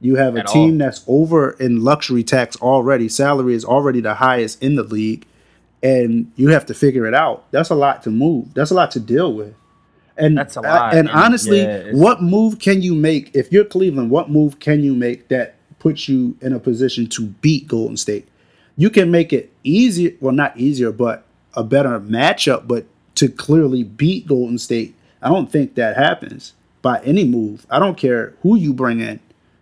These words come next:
Speaker 1: It's not gonna be enough. Golden State is too long,
Speaker 2: Yeah,
Speaker 1: too
Speaker 2: it's
Speaker 1: versatile. It's, it's too much.
Speaker 2: I don't know what's gonna happen. End of the day. End of the day, Phil is out. That's the real point in this
Speaker 1: <laughs>
Speaker 2: conversation. And he's gone. And shout out to Knicks fans, 'cause he, uh, t-, from the outside looking in, he should have been gone.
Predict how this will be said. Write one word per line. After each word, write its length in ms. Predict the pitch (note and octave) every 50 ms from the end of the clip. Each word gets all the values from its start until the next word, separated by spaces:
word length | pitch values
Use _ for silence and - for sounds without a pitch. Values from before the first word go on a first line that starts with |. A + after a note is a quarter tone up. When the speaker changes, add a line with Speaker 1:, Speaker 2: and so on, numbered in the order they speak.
| _ _ _ _ _ _ _ _ _ _ _
Speaker 1:
It's 140 | - - -
not 180 | D#3+ D3 C#3+ A2+
gonna 140 | A#2+ A#2 A2+
be 140 | B2 B2
enough. 520 | A#2 G#2 A2+ C#3 D3 B2 - - _ _ _ _ _ _ _ _ _ _ _ _ _ _ _ _ _ _ _ -
Golden 240 | D3 C#3+ C#3+ C3
State 220 | - - D3 B2 A#2
is 100 | A2+ -
too 180 | - - D#3+ C#3
long, 300 | C3+ C3+ C#3 C#3 C#3 C#3
Speaker 2:
Yeah, 100 | C#3 C3+
Speaker 1:
too 40 | B2
Speaker 2:
it's 80 | A#2 A#2+
Speaker 1:
versatile. 640 | C3+ C#3 C#3+ C#3 - C#3 C3+ C3+ C3+ C3 C3 C#3 - _ _ _ _ _ _ _ _ _ _ _ _ _ _ _ _ _ _ _ _ _
It's, 220 | - A#2+ - - -
it's 180 | - - -
too 120 | - D#3+ D#3+
much. 260 | E3 E3+ D#3 C3 -
Speaker 2:
I 140 | - F#3 G#3+
don't 100 | G#3 F3+
know 120 | E3 D3+ D3
what's 200 | D3 E3 D#3+ A#2+
gonna 240 | B2+ C#3 C3+ B2
happen. 400 | A#2+ A#2+ A2+ A2 - A2 A2 - - _ -
End 140 | C#3 C3+ B2+
of 40 |
the 80 | B2 A#2+
day. 380 | G#2 B2 A#2 A2+ G#2+ G#2 - _
End 140 | - A#3+ C4
of 60 | B3
the 80 | G#3 F3
day, 240 | D#3 D#3+ D#3 D3 C#3
Phil 300 | - - G3+ G#3 G3+ E3+
is 120 | D3+ B2+
out. 240 | B2 G#2 A2+ A2+ C3
That's 220 | C#3 D#3+ G3+ A3+
the 120 | - G#3 F3+
real 280 | D#3+ D3+ C#3 C3+ B2+
point 260 | - - C3+ D3+ C3+ B2+
in 40 | B2
this 80 | A#2+
Speaker 1:
<laughs> 80 | - - -
Speaker 2:
conversation. 500 | - - A3 - A#2+ A#2 A2 - A#2 A#2 - - _ _ -
And 120 | D#3+ E3
he's 220 | E3 F#3 F#3+ E3+ C3+
gone. 380 | C#3+ C3+ B2 A#2+ A#2 A#2 A#2
And 120 | B2 C3 A#2+
shout 220 | - - E3 E3+
out 120 | E3+ D#3+ D#3+
to 80 | - C#3+
Knicks 220 | C#3 C3+ A#2 -
fans, 220 | - B2+ B2 A#2
'cause 120 | - B2 A2+
he, 100 | B2 -
uh, 120 | F2 G2 -
t-, 180 | - - D3
from 140 | C#3 C#3 C3+
the 220 | B2+ A2+ G#2+ - C#3
outside 220 | D3+ C3+ D#3 D3
looking 200 | D3 C#3 B2 C#3+
in, 140 | D3 C#3+ C#3
he 80 | C#3 C3+
should 180 | - - C#3+
have 80 | C3 A2+
been 120 | A2+ A2
gone. 240 | G#2+ G2+ G2+ G2